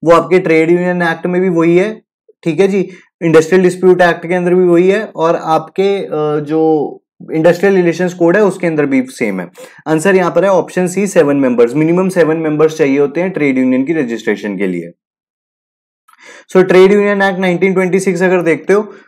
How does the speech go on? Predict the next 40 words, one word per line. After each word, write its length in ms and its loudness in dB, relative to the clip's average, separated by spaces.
उसके 240 0
अंदर 180 0
क्या 240 4
वर्डिंग्स 420 2
हैं, 140 -2
any 280 2
seven 360 2
or 160 4
more 260 2
members 420 2
of 60 0
a 140 4
trade 320 0
union 340 -2
by 200 2
subscribing 640 -2
their 140 4
names 680 -6
to 140 -2
the 80 4
rules 320 0
of 100 -2
the 140 2
trade 260 0
union 380 -2
and 160 -4
by 80 0
otherwise 480 0
complying 420 -2
with 160 -6
the 140 -2
provision 420 -2
of 100 -8
this 280 -2
act 260 -2
with 200 2
respect 440 0
to 120 2
registration 600 -2
apply 260 0